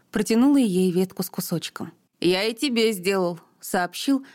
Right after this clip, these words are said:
как будто Соня могла не понять, и уселся рядом. Но не так, чтоб совсем уж рядом,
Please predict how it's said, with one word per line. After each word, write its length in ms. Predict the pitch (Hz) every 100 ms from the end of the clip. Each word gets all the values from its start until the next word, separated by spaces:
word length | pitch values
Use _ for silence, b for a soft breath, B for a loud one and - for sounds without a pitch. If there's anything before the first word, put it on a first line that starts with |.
| B
как 220 | - 202
будто 280 | 202 233 196
Соня 300 | - 240 226
могла 300 | 196 185 196
не 100 | 202
понять, 500 | 190 196 165 156 -
и 500 | - 196 208 190 - _ _ _
уселся 540 | - 190 - 180 180 202
рядом. 400 | 175 160 165 160 _ _ _ _ _ _ -
Но 220 | 214 226
не 160 | 233
так, 200 | 247 285
чтоб 220 | - 233 -
совсем 360 | 240 - 240
уж 140 | 233 269
рядом, 380 | 320 247 170